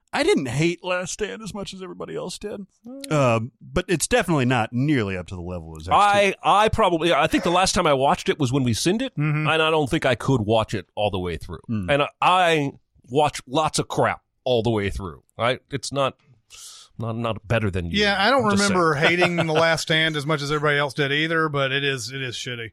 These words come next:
Speaker 1: I've eaten a lot of crap in my
Speaker 3: <laughs>
Speaker 1: life, and I want my free sub.
Speaker 3: I would agree that Thor Ragnarok is, out of that s-, very specific question, uh,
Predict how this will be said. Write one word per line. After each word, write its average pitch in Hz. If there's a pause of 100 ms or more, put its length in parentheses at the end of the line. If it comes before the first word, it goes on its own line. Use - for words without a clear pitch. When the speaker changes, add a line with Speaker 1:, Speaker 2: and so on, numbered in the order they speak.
(140)
Speaker 1:
I've 254
eaten 240
a 156
lot 214
of -
crap 233 (340)
in 175
my 220
Speaker 3:
<laughs> -
Speaker 1:
life, 196
and 175
I 277
want 254
my 226
free 233
sub. 127 (380)
Speaker 3:
I 202
would 214
agree 180
that 151
Thor 170
Ragnarok 151
is, 139
out 147
of 135
that 139
s-, -
very 175
specific 170
question, 180 (580)
uh, 131